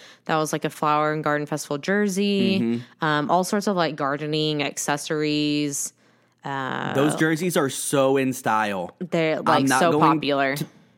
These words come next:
Speaker 2: um, I won't lie. Even though they're mostly, like, girly sorority jerseys, your boy bought one.
Speaker 1: It's so cute.
Speaker 2: It's like this,
Speaker 1: It's, like,
Speaker 2: like,
Speaker 1: black and
Speaker 2: yeah,
Speaker 1: gray.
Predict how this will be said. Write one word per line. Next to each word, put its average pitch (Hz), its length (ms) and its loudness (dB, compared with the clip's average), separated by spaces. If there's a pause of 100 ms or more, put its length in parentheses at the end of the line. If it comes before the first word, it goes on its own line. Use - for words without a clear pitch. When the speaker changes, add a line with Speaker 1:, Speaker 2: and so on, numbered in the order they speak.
(200)
Speaker 2:
um, 120 300 0
I 120 160 2
won't 123 260 0
lie. 120 360 0
Even 170 320 0
though 170 320 2 (220)
they're 151 160 0
mostly, 170 560 2
like, 139 260 0
girly 135 380 2
sorority 123 600 0
jerseys, 107 720 -4 (260)
your 135 180 0
boy 160 340 2
bought 127 320 0
one. 95 420 -4
Speaker 1:
It's - 140 -8
so - 220 -6
cute. - 340 -8
Speaker 2:
It's 131 240 -2
like 139 260 2
this, 135 200 0
Speaker 1:
It's, 214 80 0
like, 247 100 6
Speaker 2:
like, - 80 0
Speaker 1:
black 180 240 2
and 151 180 -4
Speaker 2:
yeah, 127 160 2 (160)
Speaker 1:
gray. - 20 -6